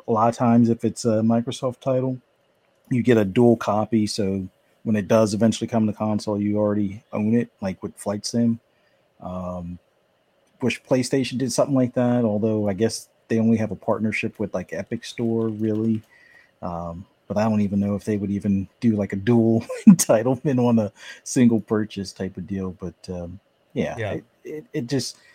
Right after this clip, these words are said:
Speaker 1: play it on the console, and then when it goes to P C, if you have a P C that can run it better than what the console does, then check it out then if,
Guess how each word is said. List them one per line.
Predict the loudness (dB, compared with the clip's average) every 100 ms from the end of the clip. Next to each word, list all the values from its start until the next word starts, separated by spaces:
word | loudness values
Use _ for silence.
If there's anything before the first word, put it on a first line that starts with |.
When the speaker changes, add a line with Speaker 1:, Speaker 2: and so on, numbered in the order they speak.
| -20 -20 _ _ _ _
Speaker 1:
play | 6 6
it | 6
on | 4
the | 4
console, | 4 2 2 2 2 4
and | 6
then | 6
when | 6
it | 4
goes | 2 0
to | -2
P | -4 -4
C, | -4 -4 -2
if | -2
you | -4
have | -2 0 0 -2
a | -8
P | -6 -4
C | -2 0
that | 0
can | 0
run | 2 4
it | 2
better | 2 2 2
than | 0
what | 0
the | -4
console | -4 -4 -4 -8
does, | -6 -6 -8
then | 0 2 2
check | 0 -6
it | -2
out | -4 -4 -8 _ _ _
then | -4 0 0 0 -2
if, | -4 -6 -18